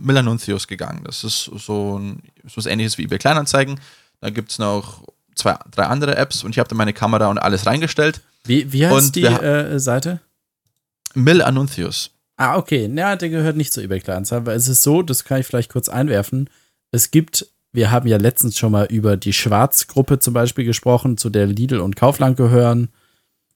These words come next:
Speaker 2: Oder über die Rewe Group, zu der ja auch, äh, der Pennymarkt dazu gehört.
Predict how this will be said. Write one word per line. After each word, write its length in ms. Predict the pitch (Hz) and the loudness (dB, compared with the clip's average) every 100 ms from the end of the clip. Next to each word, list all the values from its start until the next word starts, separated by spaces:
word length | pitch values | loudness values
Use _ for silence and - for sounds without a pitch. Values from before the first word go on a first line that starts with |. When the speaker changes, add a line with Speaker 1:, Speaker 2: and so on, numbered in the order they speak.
| _ | _
Speaker 2:
Oder 140 | 107 | -2
über 180 | 107 107 | 2 2
die 140 | 104 104 | 4 4
Rewe 420 | 110 151 151 131 | 6 6 6 4
Group, 640 | 131 131 165 160 - 113 - | 6 8 8 6 2 -8 -6
zu 140 | 123 | -2
der 180 | 110 107 | 2 4
ja 160 | 110 | 4
auch, 220 | 80 107 - | 2 0 -4
äh, 260 | 82 90 | -4 -4
der 140 | 92 104 | -2 0
Pennymarkt 500 | 131 156 139 143 156 | 2 4 4 4 2
dazu 240 | 139 156 | 2 4
gehört. 420 | 151 151 175 - | 6 6 4 -2